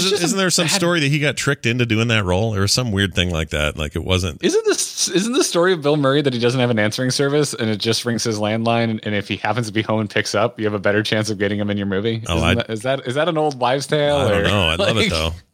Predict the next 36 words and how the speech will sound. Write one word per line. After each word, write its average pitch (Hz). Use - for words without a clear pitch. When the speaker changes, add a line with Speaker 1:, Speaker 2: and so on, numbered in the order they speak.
Speaker 1:
I 82
love 101
it. 78
I 127
saw 202
that 165
documentary 117
where 92
he 101
shows 104
up 104
at 92
people's 98
parties 104
for 117
no 113
reason, 117
or 87
just, 85
if -
you 123
find 107
him 107
in 101
public, 104
you 101
walk 92
up 92
to 107
him 98
and 92
say, 90
"Hey, 101
do 98
you 95
wanna 92